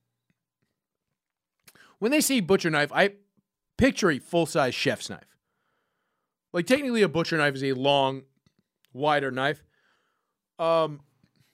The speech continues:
but I always picture a long chef. If somebody pulled a chef's knife on me in the street and I had a gun, I would shoot them dead.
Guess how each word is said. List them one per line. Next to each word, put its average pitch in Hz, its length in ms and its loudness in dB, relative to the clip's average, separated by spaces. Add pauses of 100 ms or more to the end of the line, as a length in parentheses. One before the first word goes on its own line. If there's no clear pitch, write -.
(360)
but 170 160 -4
I 208 100 2
always 233 200 2
picture 202 280 -2
a 160 60 2
long 151 360 0
chef. 156 320 0
If 175 120 0
somebody 339 360 0
pulled 240 280 -2
a 220 60 -2
chef's 170 460 2
knife 117 260 -6
on 101 180 -4
me 98 220 -8
in 127 140 -4
the 117 80 -2
street - 480 -6 (360)
and 139 120 -4
I 190 100 0
had 190 180 0
a 175 80 2
gun, 113 420 -6 (1800)
I 220 160 2
would 233 180 -2
shoot - 420 2
them 165 200 0
dead. 101 240 -10